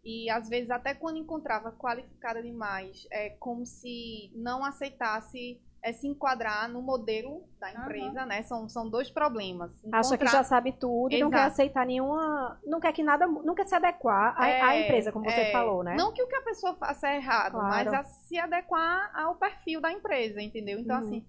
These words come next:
Speaker 1: em relação a essa parte de gestão de pessoas, É, eu posso dizer também que eu também sin-, sinto muita, ai-, sentia não, ainda sinto
Speaker 3: Ainda
Speaker 1: muita
Speaker 3: sente.
Speaker 1: dificuldade em relação a isso. Por isso eu e Gabi, a gente sempre procura fazer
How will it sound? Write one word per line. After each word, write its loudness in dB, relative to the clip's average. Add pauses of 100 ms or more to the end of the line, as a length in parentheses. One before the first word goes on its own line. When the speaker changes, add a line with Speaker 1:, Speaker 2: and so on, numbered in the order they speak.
(300)
Speaker 1:
em -6
relação -2
a 2
essa -6
parte -4
de -10
gestão -4
de -10
pessoas, -6 (640)
É, -2
eu 0
posso -2
dizer 0
também -6
que -6
eu 0
também -8
sin-, -10 (140)
sinto -8
muita, -4
ai-, -6
sentia -6
não, -2
ainda -6
sinto -8
Speaker 3:
Ainda -2
Speaker 1:
muita -2
Speaker 3:
sente. -2
Speaker 1:
dificuldade -2
em -4
relação -4
a -2
isso. -12 (420)
Por -6
isso -8
eu -2
e -12
Gabi, -6
a -4
gente -12
sempre -12
procura -8
fazer -6